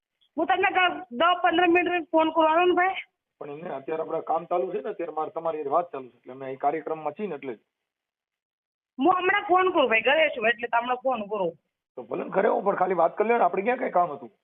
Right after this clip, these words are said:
Speaker 1: ના, ના, હું હમણાં ફોન કરું, હાલો ને.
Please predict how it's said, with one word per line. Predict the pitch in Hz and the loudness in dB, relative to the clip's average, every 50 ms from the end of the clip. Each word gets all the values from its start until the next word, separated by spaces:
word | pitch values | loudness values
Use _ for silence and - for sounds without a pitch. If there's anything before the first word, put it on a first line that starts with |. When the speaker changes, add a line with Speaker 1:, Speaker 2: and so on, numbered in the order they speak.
| _ _ _ _ _ _ _ _ _ _ - - _ _ _ 254 | _ _ _ _ _ _ _ _ _ _ -20 -20 _ _ _ 0
Speaker 1:
ના, | 277 311 359 | 0 2 2
ના, | 370 392 381 | 2 0 0
હું | 392 381 | 2 2
હમણાં | 381 381 381 370 | 2 2 2 2
ફોન | - 320 349 349 339 320 | 4 4 4 4 4 2
કરું, | 294 339 320 320 | 4 4 6 6
હાલો | 320 330 359 | 6 4 2
ને. | 359 359 | 2 2